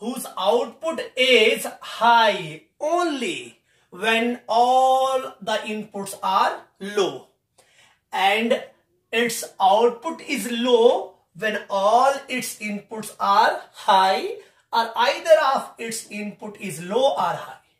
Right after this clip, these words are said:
देखिए बच्चों, तो इसका मतलब आपके पास ये truth table किसका था? नॉर का था। इसी तरीके से अब आप किस पे जाएंगे? nand पे जाएंगे, nand पे जाएंगे बच्चों। पहले मैं इनके truth table और boolean equation करवाता हूं,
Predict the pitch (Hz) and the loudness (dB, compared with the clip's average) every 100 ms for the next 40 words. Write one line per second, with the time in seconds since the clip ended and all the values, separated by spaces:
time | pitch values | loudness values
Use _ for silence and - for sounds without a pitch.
0 | _ _ _ _ _ 254 233 - - - | _ _ _ _ _ -2 -2 -4 -16 -20
1 | _ _ - - - 302 - 285 247 - | _ _ -20 -12 -2 0 2 2 0 0
2 | 285 - - _ - 208 208 240 240 247 | -2 -4 -8 _ -4 -4 -4 -8 -2 -2
3 | 226 233 226 220 - 202 208 202 196 - | -2 -6 -6 -8 -8 -6 -8 -10 -10 -6
4 | 220 - 277 403 - _ - 196 214 190 | -4 0 0 -2 -8 _ -12 -6 0 2
5 | 185 185 151 - 170 - - - 285 240 | 2 0 -6 -6 -8 -8 -14 -10 -4 -2
6 | 302 330 294 233 220 214 - 247 - 214 | -2 0 0 -2 -4 -8 -4 -6 -2 -4
7 | 208 - - - - 277 277 285 262 175 | -2 -4 -6 -12 -8 0 2 2 0 -4
8 | - _ _ _ 190 202 220 247 240 240 | -10 _ _ _ -6 0 2 2 0 -4
9 | - 156 147 143 139 - _ _ _ _ | -4 -4 -6 -10 -16 -20 _ _ _ _
10 | _ _ _ _ _ _ _ _ _ 196 | _ _ _ _ _ _ _ _ _ -8
11 | 180 185 220 240 240 214 226 240 220 240 | -4 -2 0 2 2 2 0 -2 -4 -4
12 | 240 202 220 220 214 220 226 220 220 208 | -2 -2 -2 -4 -4 -6 -8 -6 -6 -6
13 | 220 202 202 214 220 214 196 240 240 226 | -6 -8 -6 -6 -6 -8 -8 -6 -4 -2
14 | 220 233 233 381 | 0 0 0 -2